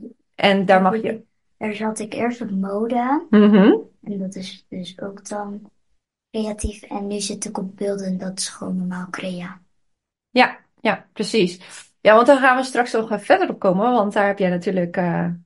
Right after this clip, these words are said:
Speaker 1: ja, ook nog wel meerdere hobby's in. En vooral ook het stukje, eh, met betrekking tot je toekomst. Want wat is de allerleukste herinnering die jullie hebben tot nu?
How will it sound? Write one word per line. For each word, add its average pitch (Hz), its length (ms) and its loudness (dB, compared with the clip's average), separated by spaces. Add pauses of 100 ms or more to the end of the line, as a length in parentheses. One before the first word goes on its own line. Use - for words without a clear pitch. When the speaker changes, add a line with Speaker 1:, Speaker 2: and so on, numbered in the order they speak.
(200)
Speaker 1:
ja, - 300 -10 (120)
ook 233 140 0
nog 220 100 0
wel 170 160 0
meerdere 220 300 0
hobby's 190 340 -2
in. 175 140 0 (140)
En 180 80 0
vooral 214 340 6
ook 208 140 2
het 196 80 -6
stukje, 226 500 0 (480)
eh, 190 300 6 (120)
met 220 180 2
betrekking 214 360 -2
tot 202 140 -6
je 185 140 -4
toekomst. 285 640 0 (240)
Want 277 460 4
wat 277 300 2
is 320 180 0
de - 140 0 (180)
allerleukste 311 720 8
herinnering 240 840 2
die 220 200 2
jullie 214 240 4
hebben 160 380 -2 (200)
tot 254 200 4
nu? 185 320 0